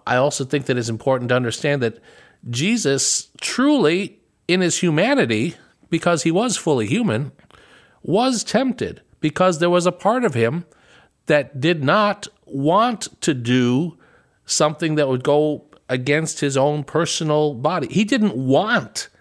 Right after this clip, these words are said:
to go die on the cross. He asked the Father to let that cup pass from him. That doesn't mean he was sinful about it. It means, "I don't want this to happen," but what he say, "Nonetheless,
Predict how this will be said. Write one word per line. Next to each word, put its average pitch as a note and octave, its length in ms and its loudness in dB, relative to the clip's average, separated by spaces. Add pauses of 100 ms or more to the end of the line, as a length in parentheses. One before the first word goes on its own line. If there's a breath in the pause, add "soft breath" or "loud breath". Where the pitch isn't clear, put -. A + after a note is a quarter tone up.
(240 soft breath)
to C#3 100 2
go C#3 200 2
die B2 260 2
on A#2 100 -2
the A2+ 60 -4
cross. - 540 -4 (420 soft breath)
He F#3 200 2
asked - 600 -2
the C#3 100 0
Father E3 380 0
to D#3+ 140 -6
let D#3+ 220 0
that D#3 200 0
cup F3 300 -2 (280 loud breath)
pass D#3+ 300 0
from A#3 280 0
him. A2 260 -6 (640 soft breath)
That D3+ 180 4
doesn't D3 280 0
mean C#3+ 200 2
he C3+ 140 2
was A#2 180 0
sinful A3+ 420 0
about C3+ 280 2
it. F3 100 2
It D#3+ 40 -4
means, D#3 240 -2 (220)
"I F#3 200 0
don't G#3 280 2
want G3 380 0
this B2+ 220 0
to A2+ 120 0
happen," B2 460 0
but D3+ 520 0 (280)
what B2+ 160 -2
he C3 80 -2
say, C3+ 220 0
"Nonetheless, C3+ 720 0